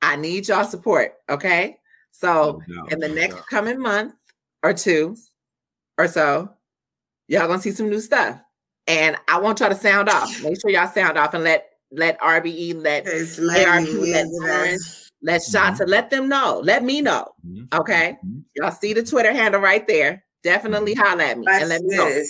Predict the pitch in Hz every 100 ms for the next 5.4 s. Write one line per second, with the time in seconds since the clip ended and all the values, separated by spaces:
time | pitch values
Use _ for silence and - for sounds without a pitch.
0 | - 185 190 214 220 214 214 214 202 202
1 | 214 214 180 196 165 160 226 240 269 269
2 | 262 277 277 285 349 - _ _ - _
3 | 202 233 262 254 247 247 247 226 - 220
4 | 196 196 285 226 226 180 175 170 175 208
5 | 226 165 151 165